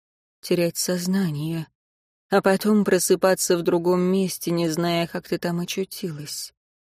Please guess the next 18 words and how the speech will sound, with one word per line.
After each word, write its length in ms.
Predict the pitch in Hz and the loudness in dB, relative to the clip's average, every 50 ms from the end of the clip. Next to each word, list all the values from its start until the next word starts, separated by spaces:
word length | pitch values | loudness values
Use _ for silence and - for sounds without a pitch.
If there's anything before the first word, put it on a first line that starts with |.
| _ _ _ | _ _ _
Если 420 | 180 165 165 170 165 - 175 165 160 | -2 2 2 0 0 2 0 0 2
подобное 640 | - 165 160 160 165 165 156 170 165 165 165 165 | 2 0 0 2 2 0 0 0 0 0 -2 -2
случится, 920 | - - 170 170 170 165 - - - 180 165 - - - - 165 165 160 | -2 -2 -2 -2 -2 -2 -4 -6 -4 -6 -6 -6 -6 -4 -2 0 0 0
а 40 | 165 | 0
мы 140 | 165 165 156 | 0 -2 -2
с 60 | 151 | -4
госпожой 560 | 160 - - - 170 165 160 170 170 165 165 | -6 -6 -4 -2 -2 -2 0 0 2 2 2
Лиден 340 | 165 165 170 156 170 165 165 | 2 2 2 2 0 0 -2
этого 280 | 170 165 - 165 160 | -2 -4 -4 -2 -2
не 160 | 165 165 165 160 | 0 0 0 -2
заметим, 680 | 151 165 165 165 165 170 190 202 196 - - 170 165 156 _ _ _ _ _ _ _ _ | -2 -2 -2 -2 -2 0 -2 -2 -2 0 0 -2 -2 -2 _ _ _ _ _ _ _ _
ты 140 | - 190 185 | 4 4 6
должна 560 | 165 185 180 180 170 - 185 180 180 180 180 | 6 6 4 4 4 2 2 4 4 4 2
обязательно 760 | 180 170 175 170 160 180 180 175 - - 175 175 175 175 175 | 4 2 2 2 4 2 2 2 2 2 2 2 4 2 2
рассказать 760 | 175 170 - - - 185 180 180 170 180 180 165 156 143 - - | 2 2 0 -2 -2 -2 -2 -2 0 -2 -2 -2 -2 -6 -6 -8
об 120 | 160 156 | -6 -6
этом 340 | 160 156 - 160 160 160 160 | -6 -8 -6 -8 -6 -6 -6
нам». 300 | 160 156 156 160 165 | -6 -6 -8 -10 -12